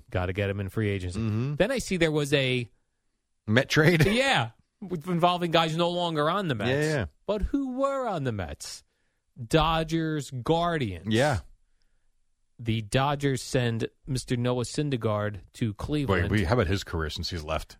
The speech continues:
Speaker 2: Good Lord.
Speaker 1: Unbelievable.
Speaker 2: Amazing, really. He's
Speaker 1: Yeah.
Speaker 2: bounced all over the place now.
Speaker 1: Yeah. Now he's in Cleveland.
Speaker 2: Yeah.
Speaker 1: Cleveland, uh, the Dodgers get Ahmed Rosario.
Speaker 2: Mm-hmm.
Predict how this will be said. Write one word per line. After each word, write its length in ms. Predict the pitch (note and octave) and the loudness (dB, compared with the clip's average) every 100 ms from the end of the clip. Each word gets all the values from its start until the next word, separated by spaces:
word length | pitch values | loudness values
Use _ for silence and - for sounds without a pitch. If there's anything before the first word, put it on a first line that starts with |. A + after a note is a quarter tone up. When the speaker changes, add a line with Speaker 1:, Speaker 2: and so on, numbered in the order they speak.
| - | -4
Speaker 2:
Good 140 | B2+ F#2+ | 0 2
Lord. 180 | F#2 | 2
Speaker 1:
Unbelievable. 440 | G2 D#3 A#2+ F#2+ - _ _ _ _ - | 2 0 -2 -6 -12 _ _ _ _ 2
Speaker 2:
Amazing, 360 | C3+ D#3 A2 | 4 4 4
really. 400 | F2+ A2 F#2 D2 - | 4 4 4 0 -2
He's 100 | D3+ | -2
Speaker 1:
Yeah. 60 | A3+ | 6
Speaker 2:
bounced 260 | C3 - | 6 6
all 160 | D3 B2+ | 4 4
over 140 | E3+ | 2
the 80 | F#3+ | 0
place 300 | - D2+ - | -2 -6 -4
now. 200 | D#2+ C#2 - | -6 -6 -4
Speaker 1:
Yeah. 240 | F2 B2+ - _ _ _ - | -4 -4 -8 _ _ _ -2
Now 160 | A#2+ E3 | 0 0
he's 160 | D#3+ | -4
in 80 | D#3+ | -4
Cleveland. 460 | - A#2 G#2+ G2+ A2+ | -2 -2 0 0 2
Speaker 2:
Yeah. 140 | A#2 - _ _ | 0 -4 _ _
Speaker 1:
Cleveland, 600 | - C#3+ C#3 C3 B2+ A#2+ - | -4 -2 -2 -4 -4 -6 -4
uh, 280 | A#2 A2 A2 | -2 -2 -2
the 140 | A2 | -2
Dodgers 400 | B2 B2 B2 A2 | 0 0 0 -2
get 240 | B2 A2+ - - | -2 -4 -6 -2
Ahmed 400 | A2 A2+ A#2 A2 | 0 0 -2 -2
Rosario. 540 | G#2+ A#2 B2+ F#2 D2+ - | -2 0 -2 -4 -8 -4
Speaker 2:
Mm-hmm. 320 | G#2+ A#2+ | -2 0